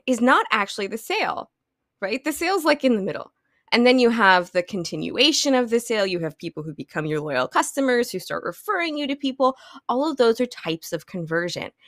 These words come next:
So there's all these little micro conversions, all these things people have to take action on before they're ready to say yes to working with you. So when I talk about conversion, I say, "Did it work?" As in, did they do the thing?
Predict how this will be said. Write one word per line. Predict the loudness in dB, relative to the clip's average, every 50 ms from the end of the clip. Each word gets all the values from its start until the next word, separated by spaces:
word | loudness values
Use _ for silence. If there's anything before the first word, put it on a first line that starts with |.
| -20 -20
So | -14 -6 0
there's | 0 2 4
all | 6 6 6 6
these | 4 4 4
little | 6 6 6
micro | 6 6 6 4 2 0 0 -2 -2 -2
conversions, | -2 -8 -8 -6 -8 -8 -8 -10 -12 -12 -6 0
all | 2 4 4
these | 4 2 0 0 -2
things | -4 -2 0 0 0 0 -2
people | -6 -6 -4 -4 -2
have | -2 -2 -4 -4
to | -8
take | -14 -10 -12 -10 -6
action | -2 -2 -2 -2 -4 -8 -8 -6 -6
on | -4 -6 -6 -8 -12 _ _ _ _ -6
before | -6 -6 -4 -2 2 4 4 6
they're | 6 6
ready | 4 4 2 2 0
to | -2 -2
say | -4 -4 -4
yes | -2 -2 -4 -4 -6
to | -6 -2
working | -2 -2 -2 -2 -2 -2 0 -2
with | -2 -6 -8 -14
you. | -16 -16 _ _ _ _ _ _ -18 _
So | 0 2
when | 4 4
I | 4
talk | 4 4 4 4 4 6 6
about | 6 6 6 6 6
conversion, | 2 -2 0 2 2 2 2 2
I | 0 0
say, | 2 2 2 0 0 -4 _ -20 _ _ 0
"Did | 6 8 8 8
it | 8 2 2
work?" | 2 4 4 6 4 4 0 _ -8 -2 0
As | 2 2 2 2
in, | 2 4 6 6 6 4 2 0 -2 _ _ _ _ _ _ _ _ _ -20 _ _ _ _ _
did | -2 -2 2 6
they | 6 4 4
do | 4 0 0 4
the | 4 4 4
thing? | 4 2 0 0 -2 -10 -16